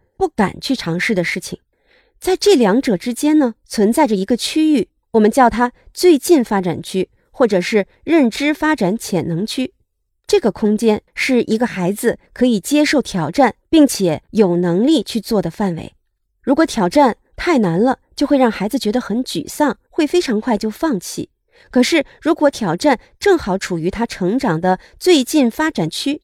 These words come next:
这个区域里，孩子就能够在自己的努力之下去迎接挑战，完成目标，不断这样去做，他的最近发展区就会不断获得延伸。孩子们就又能在这个区域里发现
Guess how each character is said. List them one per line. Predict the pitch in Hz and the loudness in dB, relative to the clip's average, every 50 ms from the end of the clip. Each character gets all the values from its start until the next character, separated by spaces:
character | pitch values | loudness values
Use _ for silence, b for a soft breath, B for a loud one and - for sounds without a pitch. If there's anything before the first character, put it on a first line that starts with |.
| _ | _
这 | - 233 | -8 -4
个 | 214 226 | -4 -4
区 | - - - 311 311 311 294 233 | -4 -4 -4 -2 0 2 2 2
域 | |
里， | 180 135 - - _ _ _ _ _ | 0 -2 -4 -8 _ _ _ _ _
孩 | - 233 262 | 0 0 2
子 | 330 302 | 2 2
就 | - 339 285 | 2 2 2
能 | 220 202 247 | 2 2 2
够 | 285 269 | 2 2
在 | 247 285 269 247 | 2 2 0 0
自 | - 302 262 | -2 -4 -2
己 | - 196 190 | -2 0 2
的 | 214 | 2
努 | 233 226 202 170 180 | 4 4 2 2 0
力 | 240 254 214 | 0 -2 -2
之 | - - 302 | -2 -2 -4
下 | - - - 349 262 - _ _ _ - | -2 -2 -2 -2 -2 -4 _ _ _ -8
去 | - 302 254 | -4 -2 0
迎 | 196 196 208 254 | 2 2 2 2
接 | 269 - 339 349 | 2 2 0 0
挑 | - - 196 - 165 | 0 -2 -8 -12 -6
战， | - 202 170 - - _ _ _ _ | -4 -2 -2 -2 -4 _ _ _ _
完 | 202 208 202 226 | 0 2 2 2
成 | - - 170 175 | 0 -2 -4 -2
目 | 208 214 180 | 0 0 0
标， | - 185 202 208 214 - _ _ _ _ | 0 -2 -2 -4 -4 -6 _ _ _ _
不 | - 233 254 | -2 0 2
断 | 349 349 294 262 | 4 4 4 6
这 | 269 277 | 6 4
样 | 226 220 | 4 2
去 | - - 226 | 0 -2 -8
做， | 196 - - 269 220 - b b b b | -8 -2 0 0 0 0 b b b b
他 | - 220 226 214 | 0 2 2 4
的 | 208 185 180 | 4 4 2
最 | - - 262 226 | 2 0 -2 0
近 | - 233 208 185 | 0 0 0 0
发 | - 220 226 | 0 -2 -2
展 | 208 196 165 160 | -2 -2 -4 -4
区 | 165 - - 202 220 254 - _ _ | -6 -6 -4 -4 -4 -4 -6 _ _
就 | - 254 226 | -2 -2 0
会 | 214 226 180 | 0 0 -2
不 | - - 175 220 | -2 -2 -4 -2
断 | 226 302 262 202 | 0 0 0 0
获 | - - 254 202 | -2 -4 -4 -4
得 | 160 165 180 | -2 -4 -4
延 | 170 160 156 175 196 | -4 -4 -4 -6 -6
伸。 | - - 277 269 - _ _ _ _ _ _ _ _ | -4 -4 -4 -4 -4 _ _ _ _ _ _ _ _
孩 | _ - 262 | _ -2 -2
子 | 277 320 320 | 2 4 4
们 | 320 285 | 4 4
就 | 330 311 | 2 0
又 | 294 320 381 392 359 294 | 0 2 2 4 4 4
能 | 233 196 175 180 | 4 2 2 2
在 | 208 247 208 | 0 0 -2
这 | - 220 | 0 0
个 | 190 185 | -2 -2
区 | - - - 214 208 202 190 | -2 -4 -4 -2 0 0 0
域 | 170 | 0
里 | 156 147 123 b b b b b | 0 -2 -4 b b b b b
发 | - 226 185 | -2 0 0
现 | 220 - 233 214 165 | 0 0 0 -2 -2